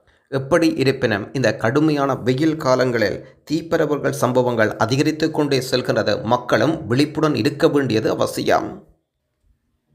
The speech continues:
இலங்கை வெளிவிவகார அமைச்சில் பணியாற்றி, குவைத்தில் இருக்கும் இலங்கை தூதரகத்தில் பதவி உயர்வுக்கு அளப்பரிய சேவையாற்றிய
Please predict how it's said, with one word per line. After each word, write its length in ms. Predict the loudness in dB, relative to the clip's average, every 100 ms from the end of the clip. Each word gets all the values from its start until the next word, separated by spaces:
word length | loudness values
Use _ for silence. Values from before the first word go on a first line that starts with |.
| _ _
இலங்கை 600 | -6 0 0 0 -4 -8 -2
வெளிவிவகார 500 | 0 0 0 -2 -2
அமைச்சில் 560 | 0 -2 -2 -2 -2 -4
பணியாற்றி, 640 | -4 -2 0 -2 -2 -4
குவைத்தில் 420 | -2 0 0 0 0
இருக்கும் 440 | 0 0 -2 0
இலங்கை 400 | 0 0 -2 -4 -4
தூதரகத்தில் 720 | -2 0 -2 -2 0 0 0
பதவி 300 | -4 -2 -4
உயர்வுக்கு 720 | -4 -2 -2 -2 -2 -2 -2
அளப்பரிய 520 | 0 0 0 -2 -2 -2 -2
சேவையாற்றிய 880 | -4 0 0 0 0 0 0 0